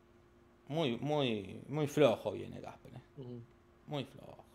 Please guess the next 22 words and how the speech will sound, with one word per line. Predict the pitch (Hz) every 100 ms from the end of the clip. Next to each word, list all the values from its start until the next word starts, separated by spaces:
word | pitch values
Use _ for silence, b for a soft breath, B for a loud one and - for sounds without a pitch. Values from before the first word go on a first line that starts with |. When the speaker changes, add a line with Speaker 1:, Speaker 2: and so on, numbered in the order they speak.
| 165
Speaker 1:
hijo, | 139 -
muy | 113 -
flojo. | - - - - - - -
Treinta | - 156 139
y | 139
cuatro | 165 156 139
cuarenta | 131 143 127
y |
cinco, | 117 151 139 127 127 - - - - - - - - - - -
el | 123 113
Espinosa, | 123 110 113 123 - 110
el |
original. | 107 123 113 131 131 131 b b b b b b b b b - -
Y | -
tenemos | 220 240 254 247 220 190 165
lo | 156 165
que | 175
pareciera | 160 165 170 233 202
ser | 180 151
para | 135 127
el | 123
domingo, | 131 202 208 175 123